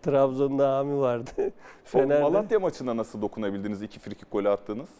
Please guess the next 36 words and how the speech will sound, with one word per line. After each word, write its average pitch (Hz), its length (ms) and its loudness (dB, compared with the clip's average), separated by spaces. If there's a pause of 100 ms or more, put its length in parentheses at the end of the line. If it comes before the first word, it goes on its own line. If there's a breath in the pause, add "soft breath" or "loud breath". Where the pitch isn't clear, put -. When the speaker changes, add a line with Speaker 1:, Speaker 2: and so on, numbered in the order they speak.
(140)
Speaker 1:
O 143 120 2
zaman 165 340 4
şey 170 320 2
yoktu. 165 540 0 (560 loud breath)
Ee, 143 260 4
sakattılar 143 840 0 (260)
Speaker 2:
Revivora 117 440 2
Speaker 1:
frikikçiler. 113 260 4
Speaker 2:
payı. - 140 0
Speaker 1:
Ee, 143 140 4
onlar 156 380 4
yoktu. 175 480 -2 (180)
<laughs> 156 120 2 (480 loud breath)
O 147 120 2
zaman 156 400 4
ben 156 140 6
attım 147 360 0
iki - 180 -12
tane. 127 300 -4 (680 loud breath)
Speaker 2:
E, 113 200 0
daha 147 200 8
fazla 135 400 4
olmamasını 139 600 2
herhalde 120 560 4 (200)
takım 135 400 -2 (400)
yapısıyla 107 580 0
Speaker 1:
Ya 87 500 -4
Speaker 2:
açıklıyorsunuz. 135 380 -2
Speaker 1:
sevgili 160 140 -2
Yemek, 180 260 0 (100)
ben 147 220 0 (560)
nasıl 151 320 0
oldu 127 260 -4
biliyor 165 220 -8
musun? 135 300 -10
Ben 151 220 0